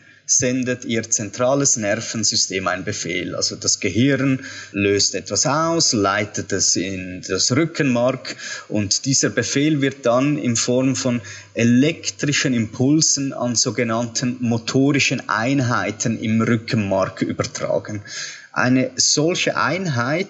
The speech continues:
dort besteht aus einer Nervenzelle, dem sogenannten Motoneuron und allen von ihr angesteuerten Muskelfasern, trifft nun eben ein elektrischer Impuls auf diese Muskelfaser am Schluss, dann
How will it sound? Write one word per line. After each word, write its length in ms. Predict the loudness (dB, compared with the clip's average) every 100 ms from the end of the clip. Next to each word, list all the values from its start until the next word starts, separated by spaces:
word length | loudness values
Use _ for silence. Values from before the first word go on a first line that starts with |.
| -2
dort 460 | 0 0 -4 -4
besteht 420 | 0 0 0 0
aus 160 | 0 2
einer 300 | 0 0 -2 -2
Nervenzelle, 1040 | -2 0 0 0 0 0 0 0 -2 -4 -8 -20 -20 -12 -4
dem 360 | -2 -2 -2 0
sogenannten 760 | 0 0 0 -2 -2 -4 -4
Motoneuron 960 | 0 0 2 2 4 4 4 4 2 0 -8 -16 -6
und 260 | 0 0 2
allen 300 | 4 4 2
von 220 | 2 4
ihr 260 | 4 4 2
angesteuerten 1080 | 2 2 2 2 2 2 0 -2 -2 -2
Muskelfasern, 1120 | 0 2 0 0 -2 0 0 0 -2 -2 -4 -4
trifft 360 | 0 0 0 0
nun 160 | 2
eben 220 | 2 2
ein 180 | 0 0 -4 -14 0
elektrischer 800 | 4 6 4 0 -4 -2 -2 -4 -2
Impuls 720 | -2 -2 2 4 4 2 0
auf 200 | -4 0
diese 420 | 0 2 0 -2 -14 -20 -20 -4
Muskelfaser 920 | 2 4 2 0 -2 0 0 2 2
am 140 | 0 0
Schluss, 540 | 0 0 0 0 -2 -8 -20 _
dann 300 | 0 2 0